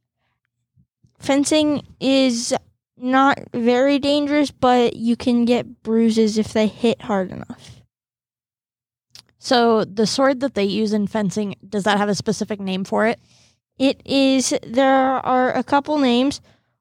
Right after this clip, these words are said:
Speaker 1: One of them is an épée, another is a foil, and, uh, also a saber.
Speaker 2: Are they sharp?
Speaker 1: They are not sharp. There's, like, a piston at the end that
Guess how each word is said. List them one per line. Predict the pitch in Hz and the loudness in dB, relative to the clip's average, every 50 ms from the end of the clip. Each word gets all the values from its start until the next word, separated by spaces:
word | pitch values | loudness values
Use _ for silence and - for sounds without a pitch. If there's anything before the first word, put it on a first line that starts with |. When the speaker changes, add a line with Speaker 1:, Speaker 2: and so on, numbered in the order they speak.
| _ | _
Speaker 1:
One | - 240 254 262 | -10 -6 -4 -2
of | 277 269 254 | -2 -2 0
them | 262 269 262 262 | 2 2 4 4
is | 254 247 233 - | 4 4 2 0
an | 254 240 226 214 208 - - _ _ _ - | -2 -4 -4 -4 -8 -10 -14 _ _ _ -6
épée, | 240 262 285 285 - - 339 339 339 349 349 311 - - | -4 -2 -2 -2 -2 -2 -2 -2 -2 -2 -4 -6 -8 -6
another | - 254 247 247 247 247 247 240 | -4 0 0 2 2 2 2 0
is | 233 226 226 | 0 0 -2
a | 226 | -4
foil, | - - - - 233 233 240 254 269 277 269 262 - | -6 -4 -2 0 2 4 4 4 4 2 0 -2 -4
and, | - 240 240 240 226 - - _ _ | -4 -2 -2 -2 -2 -6 -10 _ _
uh, | - 208 226 226 - _ - | -6 -4 -4 -4 -6 _ -4
also | 240 247 254 - - 277 254 247 - | -2 0 0 2 2 2 2 2 2
a | - 214 | 0 -4
saber. | - - - - - 240 233 226 196 185 - - 240 - _ _ _ _ _ _ _ _ _ _ _ _ _ _ _ _ _ _ _ _ _ - | -6 -8 -6 -2 0 2 2 2 0 -2 -4 -8 -12 -18 _ _ _ _ _ _ _ _ _ _ _ _ _ _ _ _ _ _ _ _ _ -4
Speaker 2:
Are | - 220 | -2 -2
they | 208 214 208 | 0 -2 -2
sharp? | - - - 160 185 220 - - - - _ _ _ _ _ _ _ _ _ _ _ _ _ _ | -2 -2 -2 -2 -2 -2 -4 -8 -16 -20 _ _ _ _ _ _ _ _ _ _ _ _ _ _
Speaker 1:
They | 226 240 262 262 262 | -4 -2 0 2 2
are | 254 247 | 2 2
not | 240 240 240 247 - - | 2 2 2 2 0 -2
sharp. | - - - 285 269 277 277 - - - | -6 -6 -2 0 0 0 0 -2 -2 0
There's, | 269 262 262 - | 0 2 2 2
like, | 277 277 262 247 - - | 2 2 2 0 -2 -2
a | - 240 | -4 -4
piston | - - - 254 247 - - - 269 262 | -4 -2 -2 0 0 0 -2 -2 0 0
at | 269 254 254 - | 0 0 0 -2
the | 233 226 | -2 0
end | 233 240 240 240 233 - 208 | 2 2 2 0 -2 -2 -2
that | 233 233 226 220 - _ | -2 0 0 -2 -4 _